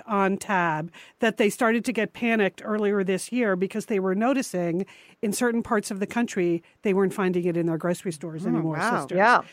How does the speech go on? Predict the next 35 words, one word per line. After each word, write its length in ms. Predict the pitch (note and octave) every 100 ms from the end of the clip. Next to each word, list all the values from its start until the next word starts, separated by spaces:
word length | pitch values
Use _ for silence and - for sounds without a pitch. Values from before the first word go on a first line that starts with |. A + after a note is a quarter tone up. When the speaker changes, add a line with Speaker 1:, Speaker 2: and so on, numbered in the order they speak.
| - -
Speaker 1:
And 160 | G#3
so 140 | G3+ A3
then 320 | C#4 D4 C#4+ - -
this 140 | A#3+
whole 100 | C4
Speaker 3:
That 60 | G#3
could 200 | A#3+ G#3
be 120 | A3+
Speaker 1:
conspir-, 100 | D4
Speaker 3:
serious. 560 | A#3 B3+ D4 F3 D#3+ -
Yeah. 140 | A3
Speaker 1:
the 80 | B3+
conspiracy 680 | B3 B3+ - C#4 C#4+ - A3+
theory 320 | C4 G#3 G3+
started 400 | G3+ A3 G#3 G#3
that 160 | G3 F3+
Coca-Cola 640 | A3+ F3 F#3+ A#3+ B3 G#3
was 160 | F#3
just 200 | - G#3
going 180 | - G3
to 140 | F#3+ F3 -
stop 460 | - - G3+ G3+
making 340 | A3 F#3+ F#3 F3+
it 100 | F3+
altogether, 640 | F3 D#3+ F#3+ A#3 G3+ D3+
Speaker 2:
Mm-hmm. 280 | E3 E3 F3
Speaker 1:
which 180 | G#3 -
really 400 | G3+ B3+ C#4 B3
led 320 | G3 G3+ F#3+
to 220 | - G3 G3
a 120 | G3+
run 320 | F#3+ F3+ E3+
on 140 | E3 D#3+
the 100 | D#3+
stores. 480 | - F3 D#3 E3